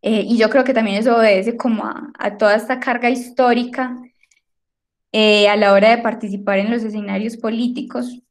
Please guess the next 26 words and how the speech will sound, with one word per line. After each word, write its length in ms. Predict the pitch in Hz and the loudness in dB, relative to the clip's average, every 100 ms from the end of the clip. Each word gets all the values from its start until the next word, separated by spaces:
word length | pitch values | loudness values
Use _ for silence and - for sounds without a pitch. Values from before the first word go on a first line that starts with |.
| _ | _
En 280 | - 214 214 | -6 -4 -2
los 160 | 208 208 | -2 -2
colectivos 720 | 214 214 208 226 208 247 - | -2 -2 0 2 4 2 0
uno 320 | 254 247 247 | 0 0 0
puede 220 | 247 233 | 0 0
identificar 500 | 226 196 208 202 202 | 0 -2 -4 -2 -2
que 140 | 202 233 | -4 -2
cuando 220 | 233 208 | 0 0
estamos 640 | 202 220 202 202 233 240 - | -2 0 0 0 -2 -4 -4
en 320 | 226 220 208 | 0 0 0
los 140 | 202 | -2
escenarios 440 | 202 202 202 190 247 | -2 -2 0 2 4
entre 200 | 240 214 | 2 0
mujeres 460 | 196 208 196 202 | 0 0 0 -2
fluye 320 | - 247 247 240 | 2 4 4 2
más 240 | 240 240 | 0 0
fácil 280 | 233 233 208 | 0 0 -2
la 140 | 185 | -2
palabra, 480 | 196 190 - 214 226 _ - - _ | -2 0 0 -2 -6 _ -20 -20 _
pero 200 | 226 214 | 0 0
cuando 200 | 220 208 | 0 -2
estamos 280 | 214 202 220 | -2 0 2
en 120 | 240 | 2
los 80 | 208 | 2
escenarios 520 | 202 196 190 190 208 | 0 0 0 0 2
mixtos, 720 | 240 247 247 - - 226 226 | 4 4 4 0 -4 -2 -2